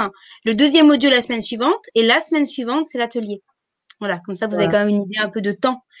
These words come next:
Speaker 1: Et comme ça,
Speaker 2: C'est
Speaker 1: ça
Speaker 2: pas
Speaker 1: vous
Speaker 2: ça.
Speaker 1: fait un, un truc par semaine, échelonné sur trois semaines, qui vous laisse le temps de bien écouter les audios.
Speaker 2: Mm, génial, super.
Speaker 1: Mm.
Speaker 2: Puis toi, ça te laisse le temps d'avoir aussi toutes les informations pour que tout le monde les ait, tout le monde puisse les lire. Et ça te laisse un laps
Speaker 1: Mm.
Speaker 2: de temps pour,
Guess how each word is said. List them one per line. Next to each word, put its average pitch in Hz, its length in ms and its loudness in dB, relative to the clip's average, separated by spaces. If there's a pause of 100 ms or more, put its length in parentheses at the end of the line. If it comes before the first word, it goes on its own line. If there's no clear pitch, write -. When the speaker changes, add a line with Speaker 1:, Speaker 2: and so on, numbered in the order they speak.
(180)
Speaker 1:
Et 220 80 -2
comme 226 140 2
ça, 311 100 4
Speaker 2:
C'est 302 80 2
Speaker 1:
ça 294 80 4
Speaker 2:
pas 233 40 0
Speaker 1:
vous 233 60 -4
Speaker 2:
ça. - 100 -4
Speaker 1:
fait 302 180 2 (120)
un, 269 280 0
un 285 40 4
truc 320 220 -2
par 277 160 0
semaine, 320 360 6 (160)
échelonné 277 360 0
sur 294 160 -4
trois 262 180 -4
semaines, 320 260 2 (360)
qui 254 100 -8
vous 240 60 -4
laisse 262 260 2
le 240 100 -4
temps 302 180 0
de 254 100 -2
bien 233 180 -4
écouter 254 360 -8
les 226 200 -6
audios. 240 320 -8 (840)
Speaker 2:
Mm, 180 400 -2
génial, 170 500 -2 (160)
super. 208 600 -2 (440)
Speaker 1:
Mm. 214 80 -8 (180)
Speaker 2:
Puis - 80 -10
toi, 196 140 2
ça 190 100 2
te 180 100 -2
laisse 175 160 -2
le 170 120 -2
temps 196 140 0
d'avoir 175 320 2
aussi 170 260 -2
toutes - 160 -18
les 175 140 2
informations 175 760 0
pour 190 160 -10
que 180 100 -2
tout 185 140 -4
le 180 80 0
monde 180 100 0
les 175 300 4
ait, 196 180 8 (140)
tout 190 100 -8
le 180 60 -2
monde 175 180 -4
puisse - 220 -8
les 180 80 0
lire. 196 400 4
Et 165 40 -10
ça - 140 -8
te - 80 -8
laisse - 160 -4
un - 60 -6
laps 175 200 0
Speaker 1:
Mm. 165 40 -6
Speaker 2:
de 170 60 -10
temps 196 120 0
pour, 196 180 -8